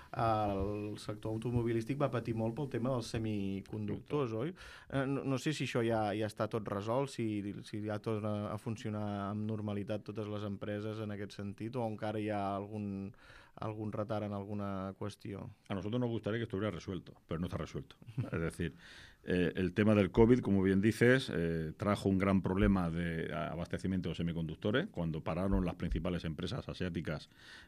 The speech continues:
Speaker 2: eh, supuso, eh,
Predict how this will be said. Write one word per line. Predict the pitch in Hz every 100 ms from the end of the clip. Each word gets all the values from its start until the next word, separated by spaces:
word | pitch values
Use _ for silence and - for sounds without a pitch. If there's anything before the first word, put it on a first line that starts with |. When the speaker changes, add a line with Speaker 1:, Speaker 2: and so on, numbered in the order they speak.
| -
Speaker 2:
eh, | 92 90 85 82 78 73 55
supuso, | - - 90 104 104 - 95 85 - - - -
eh, | 87 87 85 82 80 78 82 -